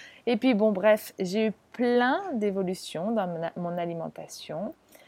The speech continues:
Mais elle a toujours été très vivante et c'est de ça dont je vais te parler.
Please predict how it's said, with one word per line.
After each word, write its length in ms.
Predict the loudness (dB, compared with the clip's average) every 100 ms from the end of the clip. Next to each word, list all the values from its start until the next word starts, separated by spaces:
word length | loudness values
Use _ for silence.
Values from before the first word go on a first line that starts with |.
| _ _
Mais 320 | 0 2 4 4
elle 180 | 4
a 100 | 2 -2
toujours 600 | -4 -4 -2 0 0 2
été 400 | 0 -2 0 -4
très 440 | -4 -4 0 0 -2
vivante 760 | -6 -4 -4 -2 -2 -2 -8 -6
et 140 | -6
c'est 280 | -4 -4 -4
de 160 | -2 -4
ça 520 | -6 -6 -2 0 -2
dont 220 | -4 -6
je 120 | -6 -6
vais 180 | -6
te 100 | -6
parler. 500 | -6 -8 -14 -12 -12